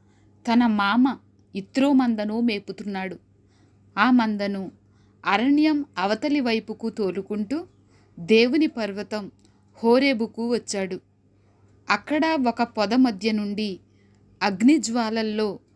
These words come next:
యెహోవా దూత అతనికి ప్రత్యక్షమయ్యాడు. మోషే చూస్తూ ఉండగా అగ్నిలో ఆ పొద మండుతూ ఉంది గాని పొద కాలిపోవడం లేదు. అప్పుడు మోషే,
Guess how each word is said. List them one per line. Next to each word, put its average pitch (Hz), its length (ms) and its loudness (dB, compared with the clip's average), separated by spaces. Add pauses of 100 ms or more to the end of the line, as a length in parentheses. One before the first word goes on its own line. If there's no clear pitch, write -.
(380)
యెహోవా 277 560 0
దూత 214 560 -4 (540)
అతనికి 247 520 2
ప్రత్యక్షమయ్యాడు. 202 1120 -2 (840)
మోషే 240 480 2
చూస్తూ 240 520 -2
ఉండగా 208 600 -4 (760)
అగ్నిలో 214 640 2 (580)
ఆ 214 140 2
పొద 285 300 -4
మండుతూ 226 720 0
ఉంది 226 380 0 (540)
గాని 196 340 0 (540)
పొద 202 220 2
కాలిపోవడం 233 920 -2
లేదు. 202 300 -6 (840)
అప్పుడు 277 360 2
మోషే, 214 580 0